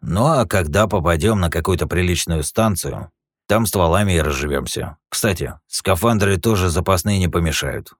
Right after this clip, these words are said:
У тебя ведь только пустотник?» «Да, а что?» «Да нет, ничего. Если в открытом космосе работать, отличная штука. Но для боя всё же чего покрепче надо.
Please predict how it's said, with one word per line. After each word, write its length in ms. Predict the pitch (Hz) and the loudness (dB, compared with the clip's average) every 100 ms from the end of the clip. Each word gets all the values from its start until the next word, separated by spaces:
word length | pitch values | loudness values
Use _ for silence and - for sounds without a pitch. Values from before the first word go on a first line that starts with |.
| _ | _
У 120 | 90 | 0
тебя 280 | 98 110 110 | 2 2 4
ведь 180 | 101 90 | 2 2
только 280 | 107 101 98 | 0 0 0
пустотник?» 640 | 98 - 123 - 67 - _ _ _ _ _ | 0 0 -2 -2 -8 -12 _ _ _ _ _
«Да, 500 | 104 107 120 170 123 | -2 2 2 4 2
а 60 | 85 | 2
что?» 300 | - 98 76 _ _ _ _ - | 0 0 -2 _ _ _ _ -8
«Да 300 | 73 67 69 | -4 -2 -2
нет, 360 | 65 - - - - | -4 -6 -10 -12 -2
ничего. 600 | 165 110 78 67 55 - _ _ _ _ _ 78 | 0 2 0 0 -2 -4 _ _ _ _ _ -2
Если 320 | 78 - 85 | 0 2 2
в 80 | 82 | 2
открытом 420 | - 92 87 85 | 0 0 0 0
космосе 440 | 90 85 80 87 | 0 0 0 0
работать, 440 | 82 87 95 78 90 | 0 0 -2 -2 -4
отличная 480 | 92 113 95 101 | -2 -2 0 0
штука. 540 | 95 - - - 78 - | -2 -2 -6 -8 -12 -8
Но 220 | 80 85 | -2 0
для 220 | 76 90 76 | 2 2 2
боя 440 | 80 107 85 71 | 2 2 2 -4
всё 300 | - - 95 | -4 -2 0
же 160 | 82 80 | 0 -2
чего 260 | 90 87 | 2 2
покрепче 540 | 78 80 82 80 - - | 2 0 -2 -4 -6 -8
надо. 320 | - - | -8 -12